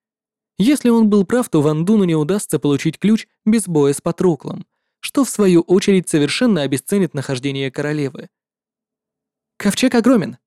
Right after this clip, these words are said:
а потому должен оставлять хоть какие-то следы. Я отследил передвижение Патрокла за последние годы,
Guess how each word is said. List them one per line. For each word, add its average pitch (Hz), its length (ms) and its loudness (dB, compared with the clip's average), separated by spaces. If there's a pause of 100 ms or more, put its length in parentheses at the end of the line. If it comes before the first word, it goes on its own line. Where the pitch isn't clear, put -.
(200)
а 170 100 0
потому 254 320 2
должен 226 360 2
оставлять 214 440 -2
хоть 240 180 0
какие-то 214 460 0
следы. 175 340 -2 (600)
Я 214 280 4
отследил 262 400 2
передвижение 170 580 2
Патрокла 175 440 0
за 160 80 0
последние 196 460 2
годы, 220 360 -2